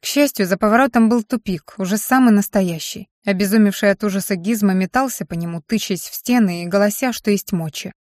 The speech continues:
У меня даже уши заложило. Вой Манажора тоже не прибавлял хладнокровия. И тут у меня сдали нервы. Я сорвала с шеи амулет с парализующим заклинанием и бросила в импа.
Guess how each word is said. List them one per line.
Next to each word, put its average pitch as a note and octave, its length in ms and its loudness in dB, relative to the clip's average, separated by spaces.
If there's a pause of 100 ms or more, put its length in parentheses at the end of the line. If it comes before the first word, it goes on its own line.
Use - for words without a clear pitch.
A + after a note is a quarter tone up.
(220)
У G3+ 40 4
меня G#3+ 200 8
даже G#3+ 240 2
уши C#4+ 260 -2
заложило. D#3+ 540 -6 (460)
Вой A3 240 4
Манажора G#3+ 520 4
тоже G#3+ 320 -2
не F3+ 140 -2
прибавлял F#3 520 0
хладнокровия. E3+ 840 -6 (320)
И A3+ 140 4
тут - 400 -2
у A3+ 80 4
меня G#3 340 6
сдали F#3 360 0
нервы. E3 420 -6 (320)
Я A#3 180 0
сорвала A3+ 420 2
с - 80 -6
шеи A#3 240 0
амулет G#3 420 2
с - 80 -12
парализующим G3 680 0
заклинанием G3 720 2
и - 120 -6
бросила A3 540 0
в - 160 -10
импа. F3 440 -2